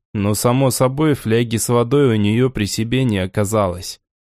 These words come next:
Когда кашель утих, она снова осмотрелась вокруг.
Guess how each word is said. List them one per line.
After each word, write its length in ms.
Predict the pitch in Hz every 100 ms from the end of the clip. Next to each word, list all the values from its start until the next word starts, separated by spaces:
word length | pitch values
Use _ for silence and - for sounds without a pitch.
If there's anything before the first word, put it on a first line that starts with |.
| _ -
Когда 420 | 123 139 156 151
кашель 420 | 156 147 156 143
утих, 340 | 143 180 180 -
она 260 | 104 127
снова 400 | 127 170 180 170
осмотрелась 680 | 151 160 151 160 156 139 131
вокруг. 540 | 139 135 143 98 -